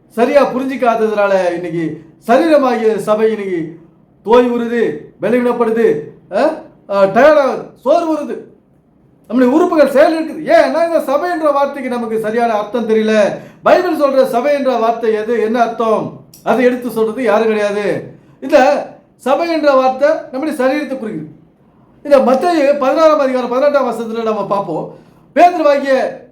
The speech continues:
உன்மேல் என் சபையை கட்டுவேன்" அப்படின்னு கர்த்தர் சொல்றாரு. அ, "இந்த கல்லின் மேல் என் சபையை கட்டுவேன்" அப்படின்றார்.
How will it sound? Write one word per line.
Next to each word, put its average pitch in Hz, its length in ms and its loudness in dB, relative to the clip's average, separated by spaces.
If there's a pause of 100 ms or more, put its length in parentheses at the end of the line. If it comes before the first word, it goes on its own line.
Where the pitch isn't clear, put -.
(240)
உன்மேல் 269 640 0
என் 254 180 0
சபையை 240 340 2
கட்டுவேன்" 214 440 -2
அப்படின்னு 208 280 -6
கர்த்தர் 208 240 -4
சொல்றாரு. 190 300 -6 (720)
அ, 240 240 0 (360)
"இந்த 302 200 6
கல்லின் 302 300 2
மேல் 285 380 0
என் 269 180 2
சபையை 262 360 0
கட்டுவேன்" 220 420 -2
அப்படின்றார். 180 440 -6